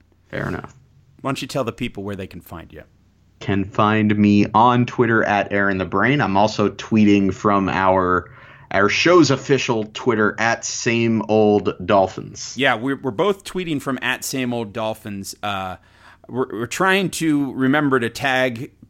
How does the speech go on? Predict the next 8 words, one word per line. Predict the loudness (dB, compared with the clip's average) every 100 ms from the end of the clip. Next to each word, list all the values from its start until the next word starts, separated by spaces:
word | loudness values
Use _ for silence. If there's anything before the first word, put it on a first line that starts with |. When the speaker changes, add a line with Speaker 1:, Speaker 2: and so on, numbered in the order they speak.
| _ _ _ _
Speaker 2:
the | -20 -10 -10
posts | -4 0 0 0
when | -2 -2
we | -2
tweet. | -4 -2 -2 -2 -14 -20 -8
Uh, | -4 -4
if | -6 -4
Aaron | 0 2 2 0 -2